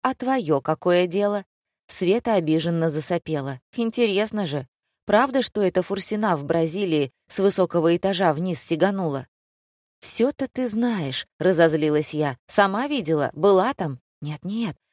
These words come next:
испугалась Светлана. «Девчонки рассказали».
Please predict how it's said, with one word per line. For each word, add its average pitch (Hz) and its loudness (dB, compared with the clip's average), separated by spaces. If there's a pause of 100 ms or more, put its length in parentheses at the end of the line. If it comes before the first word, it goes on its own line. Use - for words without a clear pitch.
(140)
испугалась 156 -2
Светлана. 156 -6 (320)
«Девчонки 180 -2
рассказали». 160 -4